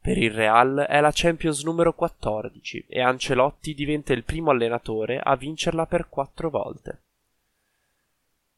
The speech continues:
Da segnalare anche il ritardo con cui la partita è iniziata, ben trentasei minuti, per via di problemi al di fuori dello stadio. Centinaia di tifosi inglesi erano ancora fuori per via dei controlli, mentre la partita sarebbe dovuta iniziare.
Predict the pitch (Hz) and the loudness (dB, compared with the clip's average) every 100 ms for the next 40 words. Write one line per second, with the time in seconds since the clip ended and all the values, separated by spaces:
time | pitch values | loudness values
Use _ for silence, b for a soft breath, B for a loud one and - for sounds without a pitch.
0 | _ 110 - 120 113 110 127 147 160 156 | _ 2 2 2 4 6 8 6 4 0
1 | 180 170 170 151 147 160 170 156 180 170 | -2 0 0 0 4 4 4 2 -6 -6
2 | 160 160 147 147 135 160 160 160 165 - | -6 0 2 2 0 -2 -2 -2 -2 -4
3 | - 104 104 - 120 - - 117 117 - | -2 -2 -4 -10 -14 -18 -6 -4 -2 -2
4 | 156 165 156 175 170 160 143 104 - 127 | -2 -2 -2 0 -2 -4 -6 -8 -12 -18
5 | - _ 120 113 135 131 127 135 123 135 | -20 _ -2 0 0 0 -2 -4 2 2
6 | 135 147 143 156 151 - 135 143 147 151 | 2 0 2 2 0 -2 -2 0 -2 -2
7 | - - 110 - - - _ _ _ _ | -2 -2 -4 -8 -14 -18 _ _ _ _
8 | - 117 131 143 165 127 - 123 151 143 | -6 -4 4 6 6 4 -6 -4 -2 -2
9 | 120 117 117 139 151 160 - 160 160 165 | -2 -6 -2 0 0 -4 0 2 2 0
10 | 160 175 - - - 104 107 113 - 120 | -2 0 -2 -2 -6 -6 -6 -6 -4 -2
11 | 131 147 147 - 151 - 101 95 98 113 | 0 0 0 -4 -8 -4 -2 -2 -6 -12
12 | - 131 143 147 147 151 147 156 156 160 | -6 -6 -4 -2 0 0 -2 -8 -4 -2
13 | - 165 156 165 170 143 127 139 147 - | 2 2 0 -2 -4 -4 -4 -6 -4 -2
14 | - - - - | -2 -2 -8 -12